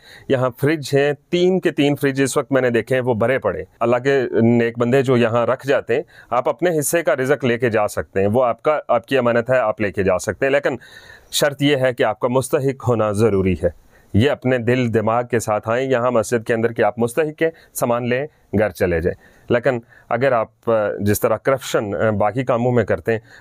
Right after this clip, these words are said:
झूठ बोलकर आप मुस्तहिक का नाम इस्तेमाल करके आप अगर इस,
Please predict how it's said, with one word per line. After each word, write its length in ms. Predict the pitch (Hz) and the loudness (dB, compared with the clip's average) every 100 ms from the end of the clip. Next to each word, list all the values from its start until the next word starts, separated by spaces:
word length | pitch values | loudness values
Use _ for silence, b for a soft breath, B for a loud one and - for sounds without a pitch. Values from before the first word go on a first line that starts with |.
| - | 0
झूठ 220 | 107 135 | 2 2
बोलकर 420 | 127 120 104 113 | 2 0 0 0
आप 120 | 107 - | 0 0
मुस्तहिक 600 | 117 107 117 - 139 139 | 0 2 2 0 -2 -4
का 280 | - 120 107 b b - | -2 -2 -2 b b -2
नाम 220 | 120 139 | 0 0
इस्तेमाल 420 | 143 - 135 135 135 | -2 -2 0 0 0
करके 320 | 131 117 131 | -2 0 0
आप 260 | 107 104 | 0 0
अगर 200 | 113 107 | 0 0
इस, 180 | 104 - | 0 -2